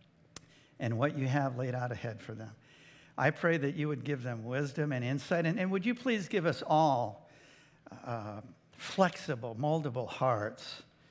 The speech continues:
Uh, when we encounter change that's difficult, but it's change we know we need to embrace. We need you to work in us and through us so that we have the freedom to follow you, Jesus, to the glory of your holy name.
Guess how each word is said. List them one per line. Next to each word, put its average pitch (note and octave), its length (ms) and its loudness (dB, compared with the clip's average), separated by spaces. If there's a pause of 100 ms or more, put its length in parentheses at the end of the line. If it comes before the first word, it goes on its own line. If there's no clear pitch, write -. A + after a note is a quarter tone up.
(560)
Uh, B2 160 -4
when C#3 300 0
we E3 120 4
encounter F3 460 2
change C#3 320 0
that's B2 180 -10
difficult, B2+ 400 -2
but C#3+ 100 2
it's C#3 160 0
change F3 360 0
we C#3 120 0
know C#3 140 2
we C3+ 160 0
need C3 160 0
to B2+ 80 -4
embrace. A#2+ 400 -4
We D#3+ 100 0
need D#3+ 220 2
you D3 140 -2
to C#3 80 -4
work B2 240 -6
in C#3 180 0
us C3+ 300 -4
and C3 160 -4
through C3 260 -4
us A#2 320 -4 (880)
so - 160 -2
that C3+ 160 -2
we C3+ 140 0
have C3+ 180 2
the A#2 80 -6
freedom B2+ 380 -4
to A2 100 -6
follow B2 580 0
you, A2 300 -8
Jesus, A2 640 -12
to - 80 -6
the A2+ 100 -8
glory C3+ 640 -2 (260)
of G#2+ 160 -8
your B2 240 -4
holy C3+ 260 -2
name. G2+ 320 -10